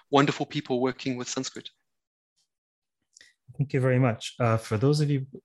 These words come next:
Speaker 2: listening, we've been speaking with Martin Gluckman, a researcher at the University of Cape Town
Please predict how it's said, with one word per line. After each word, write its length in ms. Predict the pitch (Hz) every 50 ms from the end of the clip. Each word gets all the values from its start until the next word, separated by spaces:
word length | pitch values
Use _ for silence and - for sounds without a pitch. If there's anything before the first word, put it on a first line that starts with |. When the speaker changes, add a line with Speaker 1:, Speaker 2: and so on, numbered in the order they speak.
| -
Speaker 2:
listening, 680 | - 117 135 160 - - - 175 123 101 95 117 139 143
we've 240 | 131 131 131 127 123
been 140 | 127 123 120
speaking 580 | - - - - 175 - - 190 190 165 151
with 260 | 135 139 139 139 - - -
Martin 400 | - 139 139 135 139 120 135 135
Gluckman, 480 | 120 123 123 - - 110 95 95 90 - -
a 160 | 104 104 101 98
researcher 540 | 113 113 - - 110 - - - 113 -
at 160 | - 104 - -
the 100 | - 104
University 360 | 104 101 101 95 - - 90
of 80 | -
Cape 220 | - - 143 143 -
Town 360 | - 139 131 131 131 135 135